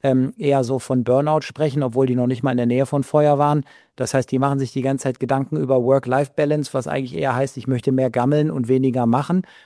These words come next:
Und, äh, dann, äh, wird das auch teilweise noch mit versch-, unverschämt hohen Lohn-, Lohnforderungen kombiniert, damit man sich diesen Lifestyle da auch le-, leisten kann.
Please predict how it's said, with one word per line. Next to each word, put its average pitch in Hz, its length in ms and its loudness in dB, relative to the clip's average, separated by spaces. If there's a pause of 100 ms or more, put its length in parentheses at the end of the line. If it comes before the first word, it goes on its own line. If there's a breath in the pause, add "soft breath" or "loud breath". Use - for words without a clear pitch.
(140 soft breath)
Und, 139 320 2
äh, 135 400 2
dann, 135 400 2
äh, 135 200 -2
wird 135 120 -4
das 147 160 2
auch 131 180 2
teilweise 135 480 2
noch 127 160 -2
mit 131 140 -2
versch-, - 420 -6
unverschämt 143 540 -2
hohen 135 280 2
Lohn-, 131 260 0
Lohnforderungen 160 720 0
kombiniert, 156 500 2
damit 131 240 0
man 127 100 2
sich 117 140 -4
diesen 123 220 0
Lifestyle 127 480 2
da 127 100 2
auch 120 180 -2
le-, 127 240 2
leisten 131 400 -2
kann. 156 260 2